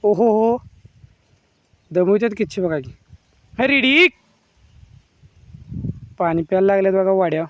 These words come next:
पाणी आलेलं जोरात वरनं. आणि वडा भरलाय आता गजगजीत.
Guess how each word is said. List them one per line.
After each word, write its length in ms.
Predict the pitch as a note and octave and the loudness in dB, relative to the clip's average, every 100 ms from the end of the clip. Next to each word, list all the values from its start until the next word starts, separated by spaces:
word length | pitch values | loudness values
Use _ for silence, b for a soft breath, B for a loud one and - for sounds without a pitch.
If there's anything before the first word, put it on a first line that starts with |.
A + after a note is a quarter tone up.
| - _ _ _ - | -12 _ _ _ -4
पाणी 260 | E3 D3+ | -4 -2
आलेलं 340 | D#3+ E3+ F3 F3+ | -2 -2 -2 -4
जोरात 440 | E3+ F3+ D#3+ D#3 | -2 -2 -2 -4
वरनं. 340 | E3+ D#3 D#3 D#3+ | -6 -6 -6 -8
आणि 1000 | - _ _ _ _ _ _ _ - | -12 _ _ _ _ _ _ _ -16
वडा 260 | D3 D3 D3+ | -10 -6 -6
भरलाय 460 | E3 F3 D3+ C#3+ D#3+ | -4 -4 -4 -6 -6
आता 180 | D#3 | -6
गजगजीत. 680 | D#3 D#3 C#3 C#3 C3+ C#3+ - | -8 -8 -8 -8 -10 -10 -16